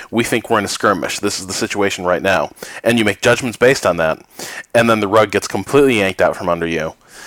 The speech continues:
And, uh, you find yourself, uh, i-, you know, fi-, fighting a completely different sort of battle.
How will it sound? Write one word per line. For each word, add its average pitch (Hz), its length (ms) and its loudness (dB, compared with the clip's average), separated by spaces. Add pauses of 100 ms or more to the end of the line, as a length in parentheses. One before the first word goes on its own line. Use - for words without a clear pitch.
(260)
And, 92 340 4
uh, 87 320 6
you 92 200 -4
find 92 240 0
yourself, 90 520 0 (200)
uh, 82 200 2
i-, 90 200 -2
you 101 120 -2
know, 90 120 2
fi-, 92 260 2
fighting 92 360 0
a - 20 -12
completely 92 320 0
different 85 240 -8
sort 73 160 -6
of - 60 -8
battle. 85 280 0